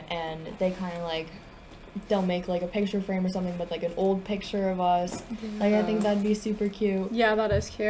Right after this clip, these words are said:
Speaker 3: I love that.
Speaker 1: But
Speaker 2: Yeah.
Speaker 1: I also do love to get, like, a piece of jewelry or, like,
Speaker 3: Mm-hmm.
Speaker 2: Oh, of
Speaker 1: something
Speaker 2: course.
Speaker 1: like that.
Speaker 3: Yeah. What about you, Leah?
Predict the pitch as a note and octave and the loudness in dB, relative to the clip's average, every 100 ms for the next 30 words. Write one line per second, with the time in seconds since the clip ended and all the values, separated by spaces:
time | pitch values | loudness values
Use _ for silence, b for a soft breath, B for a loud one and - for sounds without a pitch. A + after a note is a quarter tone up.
0 | G#3 G#3+ G#3+ G3 A#3 A#3+ - - - - | 0 0 -2 -4 -6 -8 -12 -18 -18 -12
1 | G3 F#3+ F3 F3 F#3 - - G#3 E3+ E3 | -2 2 2 0 -6 -10 -8 -2 0 0
2 | F#3+ G3+ G#3 A3 G3+ G3 F#3 F#3 F#3 E3+ | 2 2 2 2 4 6 6 4 2 0
3 | F3 F3 G3 F#3+ F3+ E3+ E3+ E3+ E3 E3 | 0 0 0 0 0 2 2 2 2 2
4 | E3 E3 E3+ - - - A3 G#3 G3 G3+ | 0 -4 -4 0 2 2 2 0 0 0
5 | F3+ - - G#3 F3 E3+ D3+ - G#3 - | 2 0 -4 -6 -4 -2 -2 -2 -6 -10
6 | - - B B B B B - B3 A#3+ | -18 -20 B B B B B -4 -4 0
7 | B3+ A#3 G3 - B3 | 2 2 0 0 -2